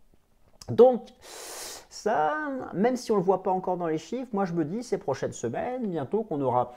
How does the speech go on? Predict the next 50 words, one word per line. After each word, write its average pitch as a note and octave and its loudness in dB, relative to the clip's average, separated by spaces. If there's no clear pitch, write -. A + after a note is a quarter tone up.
une G#3+ 4
mauvaise E3+ 6
stat - 0
américaine A#2 2
de G#2+ 4
l'emploi, G#2+ 0
et G3+ 4
lui, F#3+ 4
monsieur C#3 2
Powell, A2+ 0
il F#3+ -2
dira C#4 0
peut-être - -2
que, A#3+ 0
voilà, - -4
on - -8
pourrait D#3+ 0
pivoter E3+ 4
en F#3 6
premier, A#3 8
et G#3+ 10
dans F3+ 2
ces C3 2
cas-là, G#3 4
ça - -6
ferait G3+ 4
remonter B2+ 6
l'euro D3+ 6
dollar. G#3+ 4
Sauf C4 4
si, C4 -2
sauf - -2
si - -2
Lagarde C#3+ 4
dit F#3+ 2
la F3+ 10
même G3+ 0
chose A#3+ 2
avant. G#3 4
Donc A3 2
c'est - 4
vraiment, G#3+ 4
euh, - -20
là G#3+ 6
on F3 4
est D#3 6
vraiment F#3 4
dans E3 2
une A#2 0
guerre D3+ 6